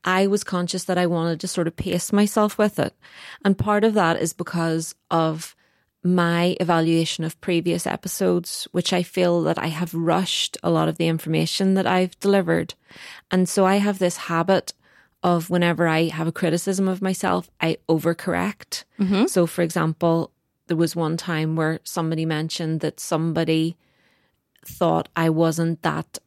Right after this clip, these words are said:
Speaker 1: um, I wasn't like a, your average mum, you know, like
Speaker 2: Is this in real life
Speaker 1: This
Speaker 2: and
Speaker 1: is
Speaker 2: not
Speaker 1: real
Speaker 2: this
Speaker 1: life. Somebody
Speaker 2: podcast?
Speaker 1: said,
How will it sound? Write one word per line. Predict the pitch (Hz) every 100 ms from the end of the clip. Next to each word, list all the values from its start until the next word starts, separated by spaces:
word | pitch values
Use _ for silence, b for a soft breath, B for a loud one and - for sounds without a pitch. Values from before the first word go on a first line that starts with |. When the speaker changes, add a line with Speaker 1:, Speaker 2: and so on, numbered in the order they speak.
| _ _ -
Speaker 1:
um, | 160 156 156 156 160 _ - - _ -
I | 170
wasn't | 160 160 160
like | 156
a, | 160 156 160 165 -
your | 165 165 -
average | 151 147 165 156 170
mum, | 170 160 196 240 - _ _ _ _ _
you | 175
know, | 165 160
like | 170 180
Speaker 2:
Is |
this | 202 -
in | 180 170
real | 165 165 170
life | 220 233
Speaker 1:
This | 202 208
Speaker 2:
and | 233
Speaker 1:
is |
Speaker 2:
not | 165
Speaker 1:
real | 196 196
Speaker 2:
this | 185
Speaker 1:
life. | 165
Somebody | 170 190 185 185 190
Speaker 2:
podcast? |
Speaker 1:
said, | - 160 160 160 156